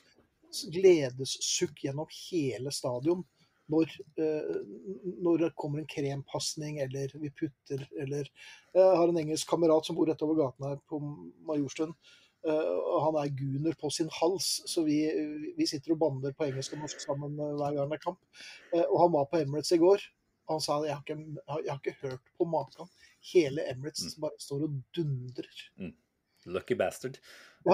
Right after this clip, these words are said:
Speaker 2: var flere, det var flere av de, altså. Det, Magnus, som sagt, var jo også der og kunne rapportere om en helt ekstrem stemning. Altså, han har vært på en del matcher opp igjennom, han, og bodd der en sesong, eh, og dette her var,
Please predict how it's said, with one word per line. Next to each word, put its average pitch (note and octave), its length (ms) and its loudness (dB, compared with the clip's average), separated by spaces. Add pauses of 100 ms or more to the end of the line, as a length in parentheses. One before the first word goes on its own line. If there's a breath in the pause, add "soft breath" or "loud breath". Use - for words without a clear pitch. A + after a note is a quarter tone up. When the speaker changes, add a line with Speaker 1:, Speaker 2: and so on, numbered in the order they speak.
Speaker 2:
var - 20 8
flere, A#2 280 6
det A2 80 6
var C3 80 8
flere A#2+ 260 10
av C#3 80 8
de, B2 80 8
altså. D3 260 4 (120)
Det, C3 360 2
Magnus, A2 360 -4
som B2 340 -6
sagt, A#2+ 220 -2
var A2+ 160 4
jo G2+ 80 2
også G#2 100 -6
der A2+ 160 2
og A2 80 -4
kunne G2+ 220 -4
rapportere F#2 500 0
om G2 180 -2
en G2+ 220 -8
helt - 480 -6
ekstrem F2+ 400 -6
stemning. E2 340 -4 (120)
Altså, G2+ 280 -8
han F#2+ 140 -6
har F#2 100 -2
vært E2 200 -4
på F2+ 60 -2
en F2+ 60 -4
del F2+ 160 0
matcher F#2 340 -4
opp F#2 120 -4
igjennom, G2+ 220 0
han, F#2+ 160 -6
og G2 180 -6
bodd F2+ 140 0
der F2+ 260 -2 (580 loud breath)
en - 100 2
sesong, C#3 360 4 (140)
eh, B2 840 -2
og A2+ 60 -4
dette G#2+ 240 -2
her G#2 160 0
var, F#2 260 0